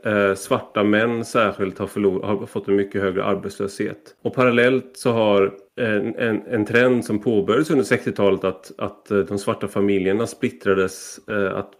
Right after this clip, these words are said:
skilsmässor ökade, eh, barn som föddes utanför äktenskapet ökade. Jag tror det är sjuttio procent av alla, alla barn växer bara upp med sin mamma närvarande i svarta familjer.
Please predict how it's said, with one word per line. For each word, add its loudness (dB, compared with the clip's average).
skilsmässor -2
ökade, 0
eh, -2
barn 2
som -6
föddes -2
utanför -2
äktenskapet -2
ökade. -2
Jag -10
tror -2
det 0
är -4
sjuttio -4
procent -4
av -2
alla, 0
alla 2
barn 4
växer -4
bara 0
upp -8
med -2
sin -4
mamma -2
närvarande -2
i -8
svarta -6
familjer. 0